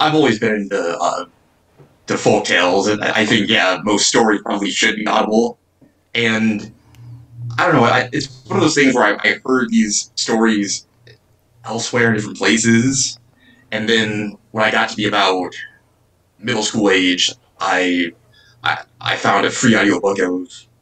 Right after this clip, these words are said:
Norwegian folk tales, and I realized all of my favorite folk tales were in this vo-, were in this volume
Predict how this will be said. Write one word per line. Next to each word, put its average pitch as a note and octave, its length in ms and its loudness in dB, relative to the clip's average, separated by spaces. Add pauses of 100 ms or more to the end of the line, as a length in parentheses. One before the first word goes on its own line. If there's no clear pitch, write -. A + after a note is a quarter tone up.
(280)
Norwegian G2+ 380 -2
folk G2 240 0
tales, F#2 340 2
and G2 100 0
I - 40 0
realized F2+ 640 0 (280)
all G#2+ 200 -2
of G2+ 80 -8
my G#2 60 -2
favorite F#2 380 -4
folk - 280 2
tales F#2 300 0
were F#2+ 120 0
in F#2 80 -6
this F2 160 -4
vo-, A2+ 160 0
were A2+ 140 2
in F#2+ 60 2
this F#2 100 -6
volume F#2 400 0